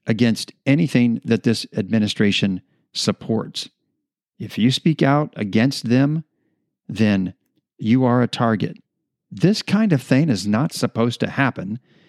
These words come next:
in the United States. Why is it happening? Why?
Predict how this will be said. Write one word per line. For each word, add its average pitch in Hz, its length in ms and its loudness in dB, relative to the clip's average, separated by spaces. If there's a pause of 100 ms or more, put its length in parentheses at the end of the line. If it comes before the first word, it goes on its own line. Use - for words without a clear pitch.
(300)
in 113 100 2
the 110 80 4
United 113 400 4
States. - 540 0 (260)
Why 135 580 2
is 139 220 4
it - 200 -4 (300)
happening? 101 540 -4 (880)
Why? 127 460 0